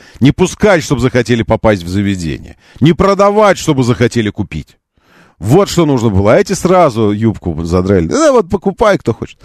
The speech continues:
Вот это неправильно, мне кажется, на, на тему Ауруса. Вот ребята из Ханчи ждали с пятьдесят восьмого по восемнадцатый. На секундочку. Шестьдесят лет ждали.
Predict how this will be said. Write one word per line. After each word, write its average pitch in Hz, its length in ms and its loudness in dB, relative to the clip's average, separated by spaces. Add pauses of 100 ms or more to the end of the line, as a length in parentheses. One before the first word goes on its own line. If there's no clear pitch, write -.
(220)
Вот 214 140 0
это 220 120 -2
неправильно, 87 460 -2
мне 71 120 -8
кажется, 80 300 -6
на, 82 60 -2
на 90 200 -2
тему 95 260 0
Ауруса. 135 280 -2 (300)
Вот 180 180 2
ребята 175 320 2
из 160 140 0
Ханчи 175 420 2
ждали 139 420 0
с - 80 -6
пятьдесят 135 360 0
восьмого 147 560 0
по 196 160 0
восемнадцатый. 165 1000 0 (300)
На 113 100 2
секундочку. 113 840 -2
Шестьдесят 156 640 0
лет 117 260 0
ждали. 73 440 -10